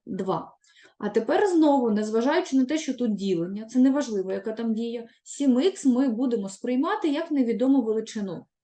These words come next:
І спочатку знаходити її. Тоді сім ікс як знайти? Ділене, дільник,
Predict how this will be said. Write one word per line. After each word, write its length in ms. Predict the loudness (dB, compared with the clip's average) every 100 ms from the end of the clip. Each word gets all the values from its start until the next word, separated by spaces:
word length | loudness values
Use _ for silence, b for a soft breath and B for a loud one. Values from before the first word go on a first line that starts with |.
| _ _ _ _ _ _ _ _ -10
І 80 |
спочатку 520 | -6 -4 -2 -4 -4 -4
знаходити 600 | -4 -2 -2 -2 -4 -6
її. 520 | -4 -4 -4 -6 -10 _ _ _ _ _ _ _
Тоді 320 | -4 -2 0
сім 300 | -2 0 2
ікс 260 | 2 -4 -4
як 200 | -2 -2
знайти? 540 | -4 -8 -8 -10 -12 _ _ _ _ _ _ _ _ _
Ділене, 800 | -8 0 2 2 0 -2 -4 -8 -16
дільник, 640 | -2 0 2 0 -4 -6